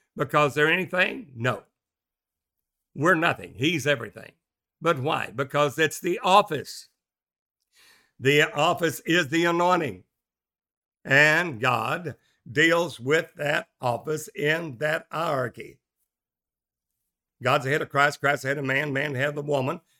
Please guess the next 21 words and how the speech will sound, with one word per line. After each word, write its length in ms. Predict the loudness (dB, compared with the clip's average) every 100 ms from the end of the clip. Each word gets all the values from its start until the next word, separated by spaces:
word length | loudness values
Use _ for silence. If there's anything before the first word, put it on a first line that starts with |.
| -6
And 160 | 0 2
in 160 | 2
the 100 | -2
church 440 | -2 2 2 2 -6
runs 440 | -6 -4 -6 -6
the 140 | -6
same 480 | -6 -2 -2 0 0
way. 460 | 4 6 6 0 -10 _ _ _ _ _ _ _ _ _ _ _ _ _ -4
That 260 | 0 0 -2
Christ 560 | 4 6 4 2 -12 _
speaks 400 | 0 0 0 -12 -4
in 240 | 0 0
and 160 | -2 -4
through, 300 | -2 -2 -2
firstly, 760 | 4 4 4 -2 -2 0 0 -4 _ _ -4
the 140 | -2
leading 460 | 2 2 2 -2 -2
office 400 | -2 -2 -4 -4
apostles. 560 | -2 -2 -2 -4 -8
Secondarily, 720 | -2 0 2 6 6 6 -2
prophets. 640 | -6 2 2 2 -6 -20